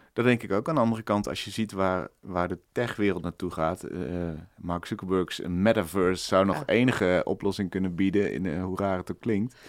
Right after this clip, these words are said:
Speaker 1: Eh, want die zin spreek je niet zo vaak uit, dat hij een oplossing biedt.
Speaker 2: Ja.
Speaker 1: Maar, eh, eh, het, het fysieke bewegen, zeg maar, en het is, het is een digitale wereld waarin je met, door middel van sensoren fysiek zou kunnen bewegen,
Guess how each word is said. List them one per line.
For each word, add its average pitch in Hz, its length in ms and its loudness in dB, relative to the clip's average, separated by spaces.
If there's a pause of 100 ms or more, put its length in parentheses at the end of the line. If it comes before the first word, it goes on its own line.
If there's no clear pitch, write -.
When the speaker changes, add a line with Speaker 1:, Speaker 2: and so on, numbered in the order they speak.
(360)
Speaker 1:
Eh, 85 680 -2
want 85 200 -8
die 95 120 -8
zin 87 220 -4
spreek 92 280 -6
je 78 60 -4
niet 85 100 -4
zo 87 80 -12
vaak 82 280 -6
uit, 78 220 -6
dat 87 180 -10
hij 82 340 -8
een 87 100 -10
oplossing 92 360 -6
biedt. 90 140 -2
Speaker 2:
Ja. 214 100 4
Speaker 1:
Maar, - 120 4 (320)
eh, 104 480 2
eh, - 100 -2
het, - 400 -6
het - 280 -8
fysieke 123 420 0
bewegen, 107 580 6
zeg 92 140 -4
maar, 90 220 0
en 92 60 0
het 82 160 -6
is, 98 60 -6
het 92 220 -8
is 95 120 -2
een 101 60 -2
digitale 95 460 0
wereld 92 340 0
waarin 95 280 0
je 95 140 2
met, 92 500 -4
door 95 100 -4
middel 90 180 -2
van 85 100 -10
sensoren 92 460 0
fysiek 98 320 -8
zou 87 220 -4
kunnen 92 260 -4
bewegen, 87 640 -2